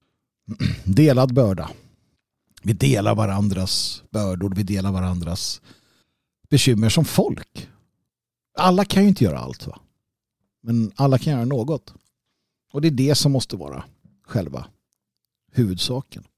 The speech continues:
För då blir också offren mycket, mycket, mycket lättare att bära för oss. Då blir det mer, eh, eh, det blir enklare för människor att ta sitt ansvar om de känner att de, eh,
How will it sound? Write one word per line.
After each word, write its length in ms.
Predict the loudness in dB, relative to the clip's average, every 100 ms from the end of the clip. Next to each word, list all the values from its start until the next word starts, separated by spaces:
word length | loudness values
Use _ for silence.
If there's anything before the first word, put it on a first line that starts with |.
| _ -20 -20 _ _ 0
För 100 | 2
då 80 |
blir 260 | 4 4 4
också 220 | 2 -2
offren 500 | -2 -4 -4 -4 -2
mycket, 200 | -2 -2
mycket, 260 | -4 -4 -8
mycket 280 | -8 -8 0
lättare 460 | 0 0 _ -10
att 100 | -6
bära 420 | 0 2 4 2
för 220 | 0 -6 -14
oss. 280 | -14 -14 -16 _ _ _ -2
Då 100 | 2
blir 180 | 4
det 80 | 6
mer, 280 | 6 4 2
eh, 240 | 2 2 0 _ _ _ _ _ _ _ _ -14
eh, 460 | -10 -10 -10 -12 -16 -18 _ _ _ _ _ _
det 80 | -2
blir 160 | 2 4
enklare 520 | 4 4 2 2 2
för 120 | 2
människor 440 | -2 -4 -10 -18 -20 _ _ _ _ _ _
att 140 | -10 -2
ta 180 | 0 2
sitt 180 | 0
ansvar 640 | 0 0 0 -2 -2 -4 -4
om 180 | -6 -4
de 220 | -4 -6 -10 _ _ _ _ _
känner 480 | 0 2 2 0 -2
att 180 | -2 -4
de, 300 | -4 -2 0
eh, 300 | -2 -2